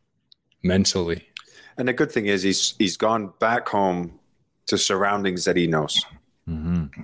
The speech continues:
Speaker 2: And if he went to on, if he went on loan for a year to another club and you don't settle
Speaker 1: Mm-hmm.
Speaker 2: in and you can't find your feet and it becomes an absolute disaster, then you're really, you're really done.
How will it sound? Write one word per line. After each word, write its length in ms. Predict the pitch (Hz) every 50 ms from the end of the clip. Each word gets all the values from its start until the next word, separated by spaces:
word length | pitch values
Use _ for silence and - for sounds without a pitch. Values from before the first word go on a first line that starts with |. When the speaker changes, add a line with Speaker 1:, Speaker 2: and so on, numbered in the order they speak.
| - - _ _ _
Speaker 2:
And 340 | - 98 101 98 98 95 98
if 120 | 104 107 92
he 80 | 101
went 220 | 101 110 117 113 -
to 100 | - 110
on, 220 | 107 104 104 104 - _ _ - - - _ _ - - -
if 120 | 117 95
he 80 | 107 107
went 200 | 101 117 120 117
on 120 | 110 104
loan 320 | 104 107 107 110 110 110 101
for 160 | - 107 98
a 60 | 98
year 320 | 95 101 101 101 95 92
to 160 | - - - 92
another 240 | 92 98 98 101
club 420 | - - - 104 98 92 90 - - _ _ _ _ _ _ _ _ _ _ _ _ _ _ _ _ _ _ _ _ _
and 100 | - 92
you 80 | 92 90
don't 200 | 107 107 120 120
settle 340 | - - - 120 - 90 90
Speaker 1:
Mm-hmm. 80 | 104
Speaker 2:
in 380 | 101 101 101 101 101 101 98 101
and 120 | 95 92
you 60 | 90 -
can't 240 | - - 113 107
find 240 | - - 110 110 107
your 100 | 110 107
feet 380 | - - 107 95 92 98 92 - _
and 220 | 90 87 82 80 - _ _ _ _
it 80 | - 95
becomes 260 | 95 - 104 95 87
an 100 | 95 95
absolute 440 | 101 101 95 - - 98 95 92 -
disaster, 420 | 87 85 85 95 92 90 - -
then 300 | 104 87 85 110 123 123
you're 120 | 110 101 90
really, 480 | 87 90 98 104 110 107 95 90 85 82 82 82 _ _ _ _ _
you're 140 | - 90 85
really 300 | 87 98 104 98 92 85
done. 220 | 78 78 71 69